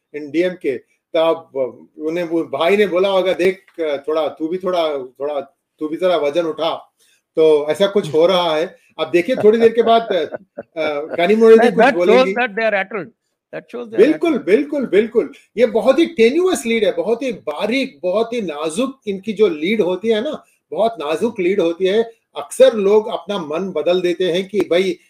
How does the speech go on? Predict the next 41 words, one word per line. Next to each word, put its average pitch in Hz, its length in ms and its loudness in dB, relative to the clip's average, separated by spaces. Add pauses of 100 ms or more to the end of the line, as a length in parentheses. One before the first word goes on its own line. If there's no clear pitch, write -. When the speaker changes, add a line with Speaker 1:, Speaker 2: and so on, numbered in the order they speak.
(120)
Speaker 1:
इनसे 165 260 0
कुछ 190 300 -4
नहीं 165 160 -4
हो 165 160 -2
रहा 165 200 -4
है, 180 80 -2
हम 165 200 -8
उनको 160 360 -4
वोट 156 240 -2
डालेंगे। 139 440 -6 (340)
ये 185 140 0
खास 233 500 -10
करके 190 500 2
लोगों 165 460 0
को 233 360 -2
बहुत 156 380 -2
ही 247 280 -2 (260)
एक 180 200 -2 (120)
चिंतक 196 480 -2
चीज 190 280 -8
जो 160 180 2
आई 151 160 -2
है, 180 120 0
दो 180 220 4
चीज। 127 340 -6 (220)
एक 202 280 2
conversion 196 560 0
के 220 240 0
बारे 165 260 -2
में, 185 260 -2
conversion 180 500 -2
में 208 160 -2
कितना 180 340 -6
ये 180 60 0
लोग 170 180 0
सहायता 147 480 -4
दे 151 140 0
रहे 175 160 -4
हैं 170 100 -6
डीएमके 165 340 -8
वाले, 165 240 -4